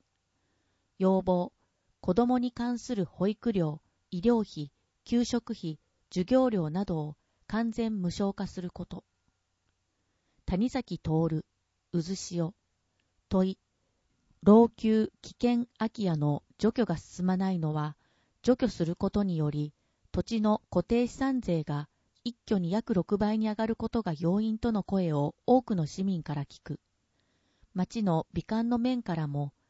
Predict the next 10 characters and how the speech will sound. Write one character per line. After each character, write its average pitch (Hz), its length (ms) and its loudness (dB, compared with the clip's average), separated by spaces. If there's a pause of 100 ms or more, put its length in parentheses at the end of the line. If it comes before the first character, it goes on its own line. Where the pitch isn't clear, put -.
(200)
ま 185 120 -2
た、 151 280 -6 (320)
防 196 200 4
犯、 190 320 -4 (160)
環 233 240 -2
境 269 220 2
面 170 220 -2
か 151 140 -6
ら 151 120 -2
も、 139 240 -6